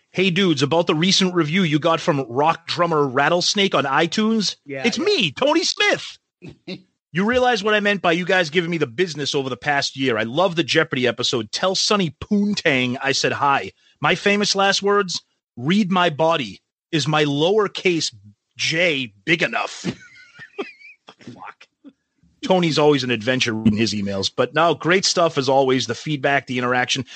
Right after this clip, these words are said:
Speaker 1: That's why, e-, even though the, even though you guys, you know, the game show, it's a great fun listen for you guys. But like everybody's saying, you can play along, and, uh, that just makes it even more enjoyable.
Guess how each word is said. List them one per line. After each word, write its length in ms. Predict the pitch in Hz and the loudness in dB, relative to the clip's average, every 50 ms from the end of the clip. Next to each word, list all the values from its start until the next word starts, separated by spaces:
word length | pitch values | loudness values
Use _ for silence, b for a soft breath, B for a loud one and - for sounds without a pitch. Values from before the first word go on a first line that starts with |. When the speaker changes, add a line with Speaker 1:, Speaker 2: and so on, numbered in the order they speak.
| B B B | B B B
Speaker 1:
That's 180 | 165 165 165 208 | 0 0 2 2
why, 120 | 208 190 151 | 2 2 0
e-, 260 | 135 185 - 196 226 233 | -2 -4 0 0 0 0
even 220 | - 214 226 254 254 | 2 0 2 2 2
though 100 | 254 240 | 2 0
the, 80 | 226 208 | 0 -2
even 200 | 214 220 226 240 | -4 -4 -2 -2
though 60 | 240 | -2
you 120 | 233 226 | 0 0
guys, 460 | 190 233 220 214 196 160 - - - _ _ - | 0 0 2 2 0 -2 -4 -6 -8 _ _ -4
you 100 | 190 185 | 0 2
know, 80 | 147 135 | 2 2
the 100 | 135 147 | 2 2
game 260 | 135 190 202 220 226 | 2 2 2 2 2
show, 400 | - - - 190 180 175 156 - B B B B B B | 2 2 2 2 4 2 2 0 B B B B B B
it's 160 | - 170 - - | -4 -2 0 0
a 40 | |
great 360 | 151 135 175 196 208 214 202 - _ _ | 0 2 2 2 2 2 0 -4 _ _
fun 540 | - - - - - 185 196 185 170 160 151 - | -16 -14 -6 -2 0 2 2 2 0 -2 -4 -4
listen 360 | 156 135 - - - 170 147 | 0 2 2 2 2 0 -4
for 100 | 127 - | -4 -4
you 100 | 147 170 | -2 0
guys. 240 | 165 165 131 123 113 | 2 2 2 0 -2
But 140 | 107 139 135 139 123 _ _ _ - | -4 -6 -6 -8 -12 _ _ _ 0
like 200 | 143 143 - _ - | 0 0 0 _ -2
everybody's 400 | - 147 151 156 147 156 139 127 | 0 2 2 2 2 2 2 2
saying, 200 | - 190 160 120 | 2 2 2 0
you 80 | 127 135 | 0 0
can 120 | - 135 | -2 -2
play 220 | 120 - - 165 160 | -2 0 0 2 2
along, 440 | 131 117 131 151 147 113 - - - - | 2 2 2 2 2 0 -2 -6 -8 -6
and, 140 | 123 113 113 | -4 -2 0
uh, 240 | 107 104 104 101 104 - _ | 0 0 0 -2 -4 -6 _
that 140 | - 120 110 | -6 -4 -4
just 140 | - 123 - | -4 -4 -2
makes 220 | 151 143 127 - | -2 -2 -2 -2
it 60 | 117 123 | -4 -4
even 300 | 113 110 110 110 107 113 - | -4 -4 -6 -6 -8 -6 -4
more 280 | 120 120 120 117 113 | 0 2 4 4 2
enjoyable. 520 | 104 98 101 113 110 107 98 92 90 - | 2 0 -4 -4 -4 -4 -4 -6 -8 -10